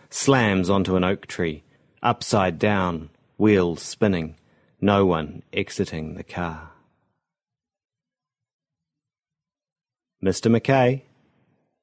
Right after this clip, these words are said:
A calm female voice on the line. "Yes." McKay was groggy, mouth pasty. "This is Lieutenant Melendez of the California Highway Patrol, San Luis Obispo.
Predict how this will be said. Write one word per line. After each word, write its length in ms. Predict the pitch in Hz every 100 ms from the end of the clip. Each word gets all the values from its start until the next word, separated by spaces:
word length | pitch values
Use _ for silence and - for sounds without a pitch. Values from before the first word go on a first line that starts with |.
| _ -
A 80 |
calm 420 | 104 113 98 85 78
female 400 | 98 90 85 82
voice 340 | 92 87 -
on 120 | 90
the 80 | 85
line. 340 | 85 85 82 - _ _ _ _ _ _ _ _ _
"Yes." 600 | - 113 101 104 - - _ _ _ _ _ _ _ _ -
McKay 480 | 95 - 101 87
was 180 | 82 85
groggy, 520 | - 98 95 87 82 _ _ _ -
mouth 460 | 95 95 80 - _
pasty. 560 | - 98 92 - 82 80 _ _ _ _ _ _ _ -
"This 260 | 98 110
is 140 | 127 117
Lieutenant 440 | 123 139 123 110
Melendez 520 | 113 117 120 104 87
of 100 | 90
the 80 | 85
California 640 | - 110 101 113 113 95
Highway 380 | 87 101 95 90
Patrol, 500 | 87 - 117 85 -
San 380 | - 123 107 95
Luis 280 | 101 87 -
Obispo. 560 | 87 113 - - 87